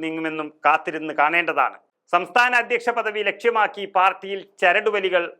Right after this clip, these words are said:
രൂക്ഷമായി നടക്കുന്നുണ്ട്. പല ഗ്രൂപ്പുകളിലായി നിലയുറപ്പിച്ചിരിക്കുന്ന ചില നേതാക്കൾ അധ്യക്ഷ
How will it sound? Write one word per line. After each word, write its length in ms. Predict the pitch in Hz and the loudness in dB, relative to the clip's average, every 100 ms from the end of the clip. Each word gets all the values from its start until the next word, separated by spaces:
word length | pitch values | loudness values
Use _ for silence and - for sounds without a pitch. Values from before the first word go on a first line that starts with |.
| 147 | -10
രൂക്ഷമായി 460 | 160 - 175 165 160 | -6 -2 0 2 0
നടക്കുന്നുണ്ട്. 440 | 131 - 143 123 120 _ _ - | -4 -8 -10 -10 -10 _ _ 0
പല 100 | 160 175 | 2 2
ഗ്രൂപ്പുകളിലായി 720 | 165 180 185 190 185 180 180 170 | 0 -2 -2 0 2 2 0 -2
നിലയുറപ്പിച്ചിരിക്കുന്ന 920 | 165 180 180 156 165 175 165 165 170 185 226 - _ - | -4 0 -2 -2 -10 -10 -8 -6 0 0 0 -8 _ -2
ചില 140 | 190 196 | 2 2
നേതാക്കൾ 460 | 185 190 180 190 208 190 | 2 2 0 0 -2 -2
അധ്യക്ഷ 300 | 196 - | -4 -2